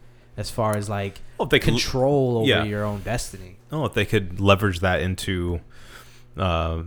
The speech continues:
Speaker 2: m-, much more potential profitability, then yeah. But right now, it, its biggest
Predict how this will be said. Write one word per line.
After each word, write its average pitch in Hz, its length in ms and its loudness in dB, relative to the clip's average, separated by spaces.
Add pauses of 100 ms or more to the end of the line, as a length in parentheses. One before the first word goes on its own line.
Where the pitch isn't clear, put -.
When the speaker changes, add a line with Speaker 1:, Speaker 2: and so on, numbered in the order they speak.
(140)
Speaker 2:
m-, 95 160 -8 (140)
much 101 240 2
more 98 100 0
potential 92 760 -2 (220)
profitability, 92 880 2
then 82 160 -4
yeah. 82 380 -2 (240)
But 113 120 4
right 160 200 4
now, 147 240 4
it, 117 80 0 (420)
its 117 180 2
biggest 123 640 4